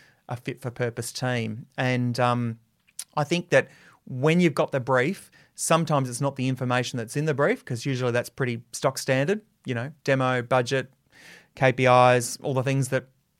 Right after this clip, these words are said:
i-, are pretty much in every brief, particularly from an agency. It's about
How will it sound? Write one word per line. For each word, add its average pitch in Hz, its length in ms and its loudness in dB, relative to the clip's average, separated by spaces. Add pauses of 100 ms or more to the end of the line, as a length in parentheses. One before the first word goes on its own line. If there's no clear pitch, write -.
(120)
i-, 131 120 -2
are - 60 -4
pretty 127 200 -2
much 117 180 -2
in 123 60 0
every 127 180 0
brief, 135 400 0
particularly 131 380 -6
from 117 120 -2
an 117 100 -2
agency. 127 540 -4 (460)
It's 127 160 -10
about 135 460 6